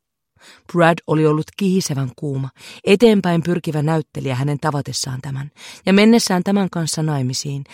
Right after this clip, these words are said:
reilu puoli vuosikymmentä aiemmin. Kaikki oli muuttunut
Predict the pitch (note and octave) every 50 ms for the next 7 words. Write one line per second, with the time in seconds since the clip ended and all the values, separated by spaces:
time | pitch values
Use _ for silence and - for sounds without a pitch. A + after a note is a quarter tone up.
0 | - - _ - - E3 E3+ E3+ D#3+ - - F#3 F#3 F#3+ F3+ D#3 C#3+ D3+ D3 -
1 | D3 C3 - D3 D3 C#3+ - - C3+ C3 B2+ B2 A#2+ A#2 C3 C3+ A2 - _ _
2 | _ _ _ _ _ _ _ _ _ _ _ _ _ _ _ _ _ _ _ _
3 | _ _ _ - E3 D3 D3 D3+ - - - - D3+ C#3 C3+ C3+ C#3+ C#3 C3+ -
4 | - - C#3 C#3 C#3 -